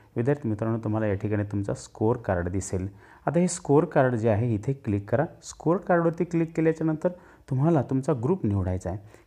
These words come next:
पीसीबी आहे की पीसीएम आहे. पीसीबी हा ग्रुप जर तुम्ही निवडला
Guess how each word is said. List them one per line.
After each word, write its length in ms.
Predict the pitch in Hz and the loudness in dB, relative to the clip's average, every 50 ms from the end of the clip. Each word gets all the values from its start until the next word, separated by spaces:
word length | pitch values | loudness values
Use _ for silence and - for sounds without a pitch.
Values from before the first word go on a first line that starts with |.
| _ - | _ 0
पीसीबी 420 | - 110 107 - 165 147 156 160 156 | 0 0 2 2 0 2 2 4 4
आहे 240 | 143 135 131 170 | 4 2 2 0
की 160 | 185 - - - - | -4 -6 -8 -8 -6
पीसीएम 440 | 180 156 - - 139 127 113 101 - | -6 -4 -2 0 0 2 2 0 0
आहे. 440 | 95 95 90 95 - - - - - _ _ _ - | -2 -2 -4 -6 -8 -12 -18 -20 -20 _ _ _ 0
पीसीबी 320 | 170 156 - 196 180 196 | 0 0 2 2 2 2
हा 160 | 202 160 175 165 147 | 2 4 2 2 2
ग्रुप 140 | 151 151 139 | 2 0 2
जर 180 | 131 135 147 | 2 2 2
तुम्ही 380 | 143 - 135 131 131 143 143 135 117 | 2 0 -2 0 0 0 0 0 0
निवडला 500 | 120 113 110 107 107 104 101 98 95 | 2 2 4 4 4 4 4 4 2